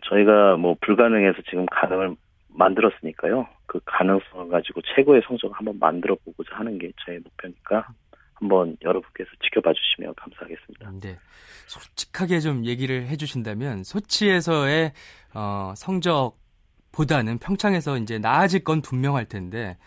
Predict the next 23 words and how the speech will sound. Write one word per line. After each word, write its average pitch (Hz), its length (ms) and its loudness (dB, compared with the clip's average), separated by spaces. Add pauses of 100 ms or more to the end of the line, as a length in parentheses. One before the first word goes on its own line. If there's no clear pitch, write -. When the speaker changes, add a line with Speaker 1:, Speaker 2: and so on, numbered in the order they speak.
(200)
Speaker 2:
평창에서 220 440 2
Speaker 1:
예. - 80 2
Speaker 2:
어느 151 160 4
정도까지 139 760 0 (160)
발전할 139 400 -2
수 - 120 -12
있을 98 280 -12
거라고 95 280 -12
보십니까, 104 640 -16
감독님? 95 300 -14 (1900)
Speaker 1:
메달이죠. 113 500 4 (680)
Speaker 2:
메달권 147 420 -2
진입도 127 300 -6
가능하다라고 131 840 -4
보시는 98 380 -12
거예요? 95 300 -16 (1700)
Speaker 1:
평창은 139 420 -4
무조건 98 340 -2
메달을, 82 440 0 (840)
무조건 113 540 0
메달을 85 480 4
바라보고 - 380 -4
있습니다. - 360 -14